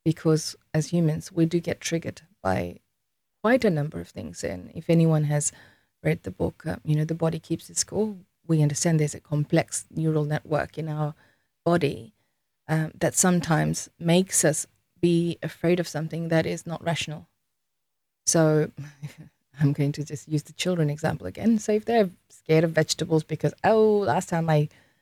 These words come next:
ate it, it was a bit icky and, um, I didn't like the taste."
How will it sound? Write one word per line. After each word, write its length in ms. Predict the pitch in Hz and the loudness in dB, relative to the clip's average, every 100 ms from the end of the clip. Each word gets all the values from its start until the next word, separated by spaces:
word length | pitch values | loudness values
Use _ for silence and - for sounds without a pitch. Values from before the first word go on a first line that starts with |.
| _ 156 | _ 2
ate 140 | 160 | 4
it, 140 | 160 | 4
it 60 | - | 0
was 140 | 170 | -12
a 40 | 160 | -10
bit 160 | 180 - | -12 -8
icky 500 | - 214 - - 190 - _ _ _ _ - | -6 -6 -6 -12 -12 -14 _ _ _ _ 0
and, 340 | 170 165 156 | 4 4 4
um, 380 | - 95 160 165 | 2 2 0 0
I 100 | - | 0
didn't 320 | 160 170 165 156 | 2 2 0 0
like 160 | 165 | 0
the 80 | 185 | -4
taste." 560 | - 185 - - - | -2 0 0 -4 -18